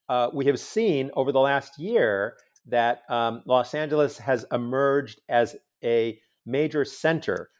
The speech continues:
for labor activism. Uh, we have witnessed the Screen Actors Guild strike, the Writers Guild strike, uh, the hotel workers of Los Angeles are still on strike. In the spring of this year,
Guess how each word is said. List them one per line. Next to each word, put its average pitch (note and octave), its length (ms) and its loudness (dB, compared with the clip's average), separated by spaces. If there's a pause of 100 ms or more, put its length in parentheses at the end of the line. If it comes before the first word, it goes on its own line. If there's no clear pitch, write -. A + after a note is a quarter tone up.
(180)
for A#2 220 0
labor A#2 360 0
activism. G2+ 680 -2 (400)
Uh, G2+ 240 2 (100)
we A#2 140 2
have A#2 140 2
witnessed A#2+ 420 -2
the G2+ 100 -6
Screen B2+ 520 -4
Actors A#2 500 0
Guild F#2+ 360 0
strike, F2 480 -2
the G2 80 -6
Writers A2 520 0
Guild F2+ 400 -2
strike, F2+ 400 -2 (460)
uh, G#2 300 0
the G#2+ 340 -2
hotel C3 500 0
workers B2+ 420 -2
of G#2+ 100 -2
Los A2+ 260 2
Angeles B2 440 0
are A#2 160 -2
still F3+ 600 -2
on G2+ 160 -8
strike. - 400 -4 (500)
In A#2+ 120 0
the A2+ 80 -2
spring C#3+ 400 2
of B2 80 -4
this B2+ 220 0
year, B2 320 0